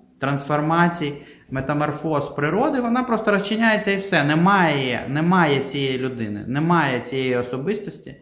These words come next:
немає якби нічого, щоб з-, з-, залишилось після неї. Розумієте, в чому проблема? І чому важливо розвивати духовну цю частину? Тому що вона, е,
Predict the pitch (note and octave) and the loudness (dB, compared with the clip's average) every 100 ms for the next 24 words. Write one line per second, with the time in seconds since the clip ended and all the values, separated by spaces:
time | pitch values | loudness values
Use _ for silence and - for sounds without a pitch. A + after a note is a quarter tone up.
0 | _ _ _ C3 C#3 D#3 E3+ D3+ C3+ B2+ | _ _ _ -4 2 4 6 4 2 0
1 | B2+ A#2+ C3 D3 G3 E3 C#3+ C#3 B2 - | -2 0 -2 0 2 2 0 -2 -6 -10
2 | G2 - - B2 - - _ B2 D#3+ F#3 | -14 -14 -12 -14 -16 -20 _ -2 4 4
3 | F#3 C#3+ B2+ - A#2 - A2+ G#2+ G2 G2+ | 4 0 -2 -4 -12 -8 -6 -6 -8 -8
4 | A2+ C#3 F3+ E3 - - - _ _ - | -4 -2 -2 -2 -6 -14 -20 _ _ -12
5 | A#2+ G#2+ G#2 A2+ A2 A2 - - - - | -8 -6 -6 -6 -4 -6 -6 -10 -14 -20
6 | - - - B2 A2+ C3 D3 D3 C3 C3 | -20 -18 -12 -10 -6 -4 0 0 0 0
7 | E3+ D#3 C3 C3 D#3 D3 B2 B2+ C3+ D#3+ | 2 2 2 2 2 2 0 -4 -2 0
8 | C3+ C3+ - D3 - A#2 G2 A2+ C3+ B2+ | -2 -4 -10 -12 -6 -6 -4 -6 -6 -6
9 | A#2 - - - A#2+ C3+ D3 G#3+ D4+ - | -12 -16 -20 -6 -2 0 2 2 0 -6
10 | - _ _ B2 | -18 _ _ -14